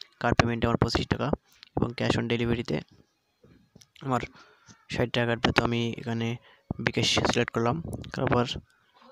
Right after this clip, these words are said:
সোসাইটি ভিউয়ার্স। তো এখান থেকে আমি আপনাদের দেখাবো যে এই পণ্যটি আসলে কতটুকু ভালো।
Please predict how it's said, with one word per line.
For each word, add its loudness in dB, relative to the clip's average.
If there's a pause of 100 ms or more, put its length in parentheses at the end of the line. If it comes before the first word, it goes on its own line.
(100)
সোসাইটি 4
ভিউয়ার্স। 2 (2250)
তো 6
এখান 6
থেকে 6
আমি 4
আপনাদের 4
দেখাবো 4 (680)
যে 2
এই 2
পণ্যটি 2
আসলে 6 (480)
কতটুকু 4
ভালো। 4